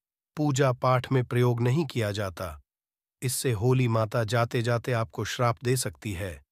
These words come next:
आपके घर में गरीबी हो सकता है। शास्त्रों में समझा जाता है कि जब होली का धन होता है, तब होली की अग्नि में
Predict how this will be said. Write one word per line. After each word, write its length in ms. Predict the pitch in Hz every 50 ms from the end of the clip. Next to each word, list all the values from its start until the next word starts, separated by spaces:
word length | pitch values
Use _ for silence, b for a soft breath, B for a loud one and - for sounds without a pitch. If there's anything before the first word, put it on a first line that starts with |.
| _ _ _ _ _ _ _ _ -
आपके 340 | 120 120 123 - - 127 113
घर 180 | 92 110 113
में 140 | 117 117 120 110
गरीबी 380 | 110 117 120 127 127 135 143
हो 140 | 127 127 123
सकता 380 | 123 - 101 - - - 107 92
है। 280 | 80 85 80 73 - _ _ _ _ _ _ _ _ _ _ _ _ _ -
शास्त्रों 500 | - - 151 147 135 - - 139 139 131
में 120 | 123 117
समझा 380 | 110 - 123 117 117 104 113 120
जाता 380 | 113 113 104 90 - - 107
है 240 | 95 85 85 80 78 _ _ _ _ _ _ _ -
कि 100 | - 120
जब 180 | 113 123 113
होली 340 | 95 85 120 120 123 127 131
का 120 | - 120 110
धन 260 | 95 90 101 120 110
होता 360 | 98 107 101 - 131 135 127
है, 260 | 104 87 82 - - _ _ _ _ _ -
तब 140 | - 127 110
होली 300 | 101 123 135 135 135 127
की 140 | 120 - 131
अग्नि 380 | - - 123 117 110 120 123
में 240 | 117 110 98 85 76